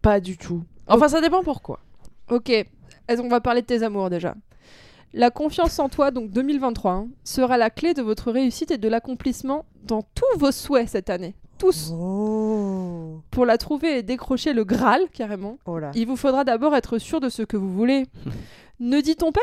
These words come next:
Speaker 2: que choisir, c'est renoncer ? Vous allez devoir définir ce que vous désirez vraiment et ce que vous êtes prête à laisser de côté.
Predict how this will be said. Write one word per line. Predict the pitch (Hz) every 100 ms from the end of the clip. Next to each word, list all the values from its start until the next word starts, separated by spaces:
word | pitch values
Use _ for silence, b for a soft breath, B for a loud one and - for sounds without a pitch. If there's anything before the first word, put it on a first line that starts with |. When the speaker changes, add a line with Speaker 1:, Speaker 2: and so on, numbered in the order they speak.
| 523
Speaker 2:
que | 392
choisir, | - 302 285 320
c'est | 302
renoncer ? | 277 269 269 - 320 - _ - - -
Vous | 247
allez | 262 269
devoir | 247 277 294 320
définir | 277 - 277 349
ce | - 254
que | 247
vous | 254 233
désirez | 226 262 254 240
vraiment | 226 233 233 311
et | -
ce | -
que | 233 233
vous | 214
êtes | 214
prête | - 294 302
à | 226
laisser | 196 285
de | 214
côté. | 190 220 254 226